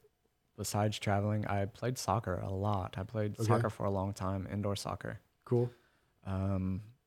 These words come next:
Speaker 1: I like sports in general. I like to play basketball, done volleyball for a summer, that sort of thing. I like to be active. I like to hike.
Speaker 2: Okay.
Speaker 1: Uh, I read
Speaker 2: Awesome.
Speaker 1: recreationally sometimes.
Speaker 2: You done, like, hikes where you go, like, uh, actual, like,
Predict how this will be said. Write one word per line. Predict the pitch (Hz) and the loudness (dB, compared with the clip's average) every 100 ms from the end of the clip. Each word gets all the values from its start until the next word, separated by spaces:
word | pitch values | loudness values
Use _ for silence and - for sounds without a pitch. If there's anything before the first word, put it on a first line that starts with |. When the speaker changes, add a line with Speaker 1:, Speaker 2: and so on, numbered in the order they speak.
| - | -6
Speaker 1:
I | 98 | -2
like | 95 101 | -2 -4
sports | - - 98 - | -6 -4 -4 -4
in | 87 | -4
general. | 95 98 95 | -2 0 0
I | 98 | 0
like | 98 | -4
to | - | -6
play | 98 | -6
basketball, | 95 90 107 98 95 92 95 - _ _ _ _ _ _ _ | -2 -2 -4 -4 -2 0 -2 -6 _ _ _ _ _ _ _
done | 113 110 107 | -2 0 0
volleyball | 104 101 101 101 98 101 101 | 0 0 0 2 2 2 -2
for | - 104 | -4 -2
a | 98 | -2
summer, | - 98 95 98 95 101 - _ _ _ - | 0 0 0 0 -2 -6 -18 _ _ _ -10
that | 107 92 | -6 -4
sort | - 98 | -4 -6
of | |
thing. | 95 101 | -4 -2
I | |
like | 127 139 | -2 0
to | |
be | 120 | -2
active. | 98 98 - 98 101 | 2 0 0 -4 0
I | |
like | 110 127 | -2 -2
to | 156 | -4
hike. | - 101 98 - _ _ _ 120 | -2 -2 -2 -8 _ _ _ -2
Speaker 2:
Okay. | 110 110 113 _ - | 2 2 0 _ -8
Speaker 1:
Uh, | 85 82 82 117 127 _ _ _ _ - | -6 -6 -6 -8 -10 _ _ _ _ -8
I | |
read | 101 110 104 104 107 - _ _ - | -2 0 -2 -8 -16 -20 _ _ -4
Speaker 2:
Awesome. | 110 107 104 | 0 2 2
Speaker 1:
recreationally | 104 104 - 104 98 107 | 2 2 -2 -4 -4 -4
sometimes. | 110 104 104 98 98 110 - _ _ | -6 -4 -4 -2 -4 -8 -14 _ _
Speaker 2:
You | 139 131 | 2 8
done, | 127 127 | 10 12
like, | 120 113 | 10 8
hikes | 123 123 - | 8 8 6
where | 120 120 | 4 6
you | 120 | 8
go, | 120 120 | 8 8
like, | 113 113 - 120 | 6 2 0 -2
uh, | 107 107 104 | 0 2 0
actual, | 110 117 - 113 110 | 0 0 2 2 2
like, | 104 110 | 0 -2